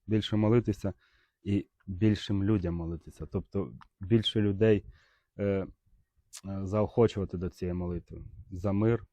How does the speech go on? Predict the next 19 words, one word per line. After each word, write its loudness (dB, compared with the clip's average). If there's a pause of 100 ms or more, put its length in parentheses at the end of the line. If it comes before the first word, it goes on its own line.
за -2
припинення 2
війни. 4 (440)
Бо 0 (880)
тут, 2
в -4
Югославії, 4 (1000)
в -20
колишній 4
Югославії, 2
зараз -2
це -6
Боснія 0
вже, -4 (640)
то 2
тут -2
також 4
була 0
війна, 2